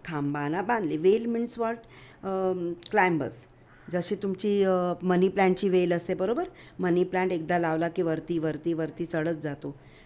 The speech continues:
तसं त्यांनी घेतलं आणि त्या काठीला बांधलं. आणि हे बघा, वेल आणली, यांनी एक बेडकाने इथे बांधलं, एका बेडकाने इथे बांधलं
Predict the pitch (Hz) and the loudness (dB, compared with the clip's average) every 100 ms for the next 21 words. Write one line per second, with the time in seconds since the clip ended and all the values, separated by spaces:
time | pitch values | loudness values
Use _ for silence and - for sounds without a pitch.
0 | - 220 269 247 240 247 208 196 185 202 | -6 -4 -2 0 2 2 2 0 0 0
1 | 208 190 214 320 - - - - - - | 2 4 2 0 -6 -20 -20 -20 -20 0
2 | 208 214 226 302 - - - - - - | 2 4 2 -2 -6 -20 -20 -20 -20 -20
3 | - - 170 - - 156 185 214 247 170 | -20 -4 -4 -2 -2 2 2 4 4 4
4 | 107 - - - - - - - - - | -2 -10 -18 -20 -20 -20 -20 -20 -20 -20
5 | - - - - - 202 214 180 160 147 | -20 -20 -20 -12 0 2 4 4 2 2
6 | 170 190 196 180 170 180 247 320 - - | 6 6 6 4 2 0 -2 -4 -8 -6
7 | 175 165 165 - 185 185 165 175 160 185 | 0 2 2 4 4 4 0 0 0 0
8 | 175 175 175 180 180 175 175 190 233 160 | 2 2 2 2 2 2 2 2 0 -6
9 | - 165 156 151 160 165 156 156 143 135 | -2 0 0 0 2 2 2 0 -2 -4
10 | 131 | -6